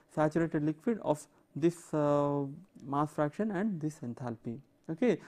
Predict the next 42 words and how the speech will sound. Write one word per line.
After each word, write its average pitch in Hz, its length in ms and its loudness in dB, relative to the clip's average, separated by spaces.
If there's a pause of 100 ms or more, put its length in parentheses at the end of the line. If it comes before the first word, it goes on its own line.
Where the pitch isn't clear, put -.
(140)
So, - 80 -8
that 180 180 6
is - 40 -14
how 214 100 8
you 208 120 6
have 190 100 6
to 196 60 2
find 180 320 2
out 233 160 4 (440)
the 160 480 6
saturated, 160 680 2
uh, 147 300 4
vapor 160 300 2
enthalpies 151 600 -2
and 190 240 -4 (320)
mass 139 240 0
fractions. 127 560 -6 (1400)
And 185 120 6
you 214 60 6
can 233 160 8
see 240 220 8
that, 240 280 10
uh, 208 180 12
here 202 240 8
I 220 80 8
am 208 120 6
varying 208 420 6
the 208 300 8
concentration 190 600 2
from 190 240 2
zero 180 260 4
to 196 100 2
one, 202 380 4 (380)
that 165 140 0
means 180 180 4
from 175 240 2
pure, 185 460 8
uh, 175 80 6
water 170 280 4
to 185 120 -2
pure 185 280 6
ammonia. 180 480 2